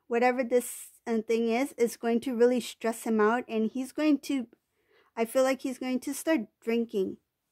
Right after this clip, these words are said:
Um, this divine masculine, he does drink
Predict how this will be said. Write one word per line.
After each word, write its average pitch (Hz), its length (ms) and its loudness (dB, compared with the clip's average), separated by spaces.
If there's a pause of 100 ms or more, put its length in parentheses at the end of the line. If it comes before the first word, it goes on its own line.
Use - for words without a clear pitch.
(840)
Um, 220 680 2 (680)
this 262 240 2
divine 311 300 2
masculine, 269 560 -2
he 254 120 2
does 233 300 2
drink 226 360 0